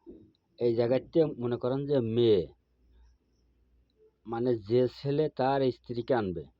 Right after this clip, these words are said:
তাহলে আগে ছেলের নাম, এই, এই জায়গাতে,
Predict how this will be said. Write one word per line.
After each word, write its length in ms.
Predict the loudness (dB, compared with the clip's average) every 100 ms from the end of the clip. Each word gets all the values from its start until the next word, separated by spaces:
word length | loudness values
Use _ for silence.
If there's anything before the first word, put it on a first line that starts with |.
| -10
তাহলে 200 | -8 -8
আগে 360 | -8 -6 -2 -2
ছেলের 340 | -2 0 2
নাম, 280 | 2 -4 -8 _ _ -2
এই, 260 | -2 -2 -6 _ _ _ _ _ _ _ _ _ -6
এই 120 | -4
জায়গাতে, 480 | -2 -2 -4 -10